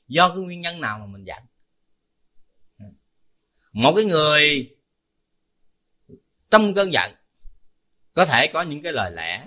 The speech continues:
nó không hay, cái lời lẽ nó, à, không có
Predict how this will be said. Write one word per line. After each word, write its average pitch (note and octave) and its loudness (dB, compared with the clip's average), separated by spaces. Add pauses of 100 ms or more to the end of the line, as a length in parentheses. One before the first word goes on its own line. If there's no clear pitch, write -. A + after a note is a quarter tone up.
nó C3+ -10
không A2 -18
hay, G2+ -18 (300)
cái A2+ -12
lời D2+ -10
lẽ D2+ -14
nó, C#3 -14 (1300)
à, E2+ -14
không G#2+ -14
có D#3 -10